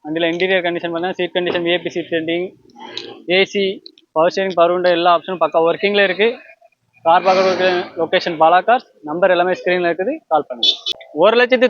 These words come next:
தொண்ணூறாயிரம் ரூபாய்க்கு Vento எங்கேயாவது கிடைக்குமாங்க? அதுவும் ரெண்டாயிரத்தி பன்னிரெண்டு மாடல் ஹைலைன் வேரியன்ட். பாடி அவுட்லைன்லாம் பாருங்க, சில்வர் கலரு, டீசல் வேரியன்ட்.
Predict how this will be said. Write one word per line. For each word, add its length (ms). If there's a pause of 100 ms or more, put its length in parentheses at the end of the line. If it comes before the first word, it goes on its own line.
தொண்ணூறாயிரம் 420
ரூபாய்க்கு 240 (100)
Vento 220
எங்கேயாவது 260
கிடைக்குமாங்க? 380 (300)
அதுவும் 240
ரெண்டாயிரத்தி 440
பன்னிரெண்டு 440
மாடல் 280 (680)
ஹைலைன் 380
வேரியன்ட். 340 (1080)
பாடி 320
அவுட்லைன்லாம் 400
பாருங்க, 260 (960)
சில்வர் 340
கலரு, 240 (140)
டீசல் 360
வேரியன்ட். 320